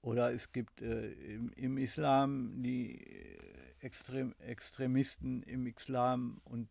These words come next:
und so weiter. Aber das ist, ähm, ja, diese Leute arbeiten mit ganz ähnlichen Systemen und gut, die,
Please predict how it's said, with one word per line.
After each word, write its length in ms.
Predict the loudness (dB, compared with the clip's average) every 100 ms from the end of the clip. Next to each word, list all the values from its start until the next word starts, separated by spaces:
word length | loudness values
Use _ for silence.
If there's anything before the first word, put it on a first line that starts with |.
| -8
und 200 | -8 -4
so 140 | 0
weiter. 360 | 2 2 0 -4 -10 -20 -20 -4
Aber 380 | 8 10 12 8 _ -12
das 440 | -6 4 4 4
ist, 260 | 0 0 -12 -18 -18 _ _ _ _ _ _ _ _ _ _ -20 _
ähm, 540 | 4 4 4 2 -2 -6 -14 -20 -20 -20 -8
ja, 400 | 0 4 6 6 0 -6 -14 -20 _ -18 -14 -14 -16 -20
diese 720 | -16 -14 -14 -12 -4 -2 2
Leute 380 | 6 6 6 4
arbeiten 520 | 4 4 2 0 -6
mit 200 | -6 -6
ganz 260 | -4 -2 -2
ähnlichen 560 | 0 2 2 0 -2 -2
Systemen 720 | -2 -2 2 4 6 4 2
und 300 | 2 2 2 -8 -20 -12 0
gut, 220 | 0 2
die, 120 | -2